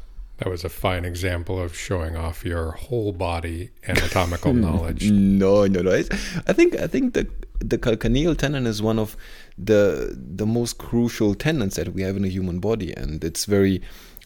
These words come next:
Speaker 2: um, prevalent to injury. And as a trauma surgeon, which I used to be in my previous life, um, we used to deal with ruptures of the calcaneal tendon.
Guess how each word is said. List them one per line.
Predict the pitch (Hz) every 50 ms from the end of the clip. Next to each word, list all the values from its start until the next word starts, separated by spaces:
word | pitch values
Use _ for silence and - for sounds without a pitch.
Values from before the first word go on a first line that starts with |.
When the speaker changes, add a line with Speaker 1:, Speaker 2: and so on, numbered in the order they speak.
| - -
Speaker 2:
um, | 95 98 92 92 90 87 - - -
prevalent | - - 107 98 98 98 95 92 85
to | - 82
injury. | 113 139 135 110 98 87 85 78 -
And | - 85 85 85 - -
as | - 85 85 80
a | 82 78 78 - - - - - - _ - - - - - - - -
trauma | - - 113 107 101 95 90 85
surgeon, | - - - 123 131 123 90 - 82 76 76 76 73 71
which | 73 87 85 - -
I | 76
used | 80 82 85 80 - -
to | 87
be | 87 92 101
in | 98 90
my | 78 73
previous | - - 82 76 78 71 - -
life, | 92 95 92 92 - - - - - - - - - - - - -
um, | 92 92 90 90 87 71 -
we | - 85 90 98
used | 107 123 127 -
to | 101
deal | 95 95 117 117
with | 101 80 80 80 - -
ruptures | 90 90 90 - - - 65 - - -
of | - - 90 90 - 82
the | -
calcaneal | 78 - - 80 - - - 90 82 76 67 71 67
tendon. | - - - 62 62 50 - - -